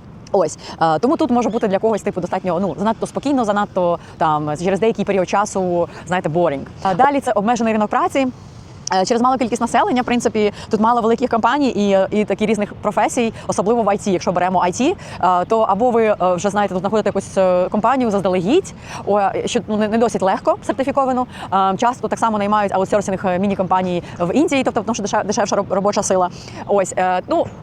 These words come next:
е, це достатньо непросто. Е, прогрес тут, е, трохи відчувається по-іншому, якщо чесно. А, і проблема в тому, що багато молодих фахівців виїжджають реально до Австралії або за кордон, тому що, е, тут знайти, типу, ну, роботу, е, достатньо непросто. І зараз, особливо в цьому році, після ковіду є велика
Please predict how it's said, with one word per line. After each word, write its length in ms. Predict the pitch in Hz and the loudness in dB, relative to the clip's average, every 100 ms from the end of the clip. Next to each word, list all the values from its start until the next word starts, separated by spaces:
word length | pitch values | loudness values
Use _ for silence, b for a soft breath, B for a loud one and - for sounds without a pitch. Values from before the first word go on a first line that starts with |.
| 175 | 0
е, 180 | 196 175 | 0 0
це 100 | 294 | -2
достатньо 320 | 226 262 233 | 0 0 0
непросто. 400 | - 160 - - - - | 0 -2 -4 -8 -8 -4
Е, 40 | |
прогрес 320 | - 208 269 311 | -2 2 2 0
тут, 200 | 262 240 | 0 2
е, 160 | 208 | 0
трохи 220 | 214 226 | 0 -2
відчувається 480 | 196 190 196 196 190 | 0 0 0 0 -2
по-іншому, 400 | 170 180 135 147 | 0 -2 -4 -8
якщо 180 | 143 165 | -6 -4
чесно. 320 | 175 185 143 127 - - - - B B B B - | -4 -6 -8 -12 -16 -18 -18 -20 B B B B 0
А, 280 | 185 175 - | 2 2 2
і 220 | 254 269 196 - | 2 2 0 0
проблема 280 | 214 226 220 | 0 2 0
в 40 | |
тому, 160 | 285 - | -2 -2
що 100 | 196 | -2
багато 360 | 196 202 196 | 0 0 2
молодих 220 | 190 196 | 2 0
фахівців 340 | 214 208 208 233 | 0 -2 0 0
виїжджають 460 | 185 190 190 190 - | 2 2 0 -2 -4
реально 280 | 196 196 180 | 0 0 0
до 60 | 170 | 0
Австралії 380 | 170 226 262 196 | 0 0 2 2
або 200 | 170 180 | 0 0
за 100 | 180 | -2
кордон, 320 | 175 196 247 | 0 0 0
тому 200 | 170 185 | -2 -2
що, 180 | 190 170 B 165 | 0 -2 B -2
е, 380 | 165 160 160 160 | 0 2 0 0
тут 140 | 190 | 0
знайти, 320 | 175 170 202 | 0 0 0
типу, 180 | 196 185 | 0 -2
ну, 160 | 185 160 | 0 0
роботу, 420 | 160 175 196 160 B | 0 0 0 -2 B
е, 200 | 170 170 | 0 0
достатньо 280 | 208 226 233 | 0 0 0
непросто. 380 | 226 196 - 233 B B | 0 0 0 -2 B B
І 220 | 185 175 165 | 0 2 2
зараз, 260 | 160 214 - | 2 0 0
особливо 280 | 180 180 160 | -2 0 0
в 40 | |
цьому 180 | 233 233 | 0 2
році, 300 | 220 220 196 | 0 -2 -2
після 200 | 202 - | -2 0
ковіду 260 | 196 185 175 | 2 2 0
є 140 | 180 | 0
велика 300 | 170 180 160 | 0 0 -2